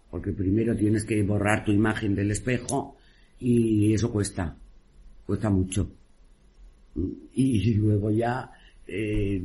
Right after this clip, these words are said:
tú ya no estás en el espejo y el espejo te empieza a atraer a los seres del otro lado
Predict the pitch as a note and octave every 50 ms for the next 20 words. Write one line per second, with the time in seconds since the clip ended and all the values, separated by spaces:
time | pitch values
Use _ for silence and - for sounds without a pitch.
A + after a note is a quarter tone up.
0 | E2+ D#2+ - G#2+ G#2+ G#2+ G#2 A2 A#2 A#2 A2+ A2 A2+ B2 B2+ B2 A#2+ A#2+ A#2+ A#2+
1 | A#2 A#2+ C3+ C3+ C3 - D#3 E3 - - - G3+ G3 F3+ F3+ E3 D#3 D3+ C#3+ C3
2 | - - A#2+ A#2+ A#2+ - - B2+ B2+ A#2+ B2 A2+ A#2 A#2 G#2+ G#2+ A2 G#2+ G#2 A2
3 | B2 A#2+ A#2+ - - - - E2+ F#2+ G2 - - G2+ F#2 F#2 F#2+ G2 G#2+ G#2+ A2
4 | - - - - - - - _ _ _ _ _ _ - E2 F2+ F2+ F2 F2+ F#2+
5 | F2+ - - - - - - - G#2 G#2 G#2 G2 G#2 G2+ G2+ G2+ G2 G2+ G2+ G2
6 | F#2+ G2+ G#2+ G#2 G2 - G#2 A2+ A#2 G2+ D#2+ C#2 -